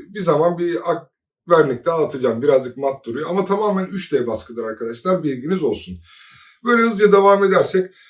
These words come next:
mesela Lego teknik modellerinden arkadaşlar şu modelde mevcut.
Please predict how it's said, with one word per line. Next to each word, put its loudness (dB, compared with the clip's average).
mesela 4
Lego 6
teknik 0
modellerinden 2
arkadaşlar 0
şu -4
modelde 2
mevcut. -10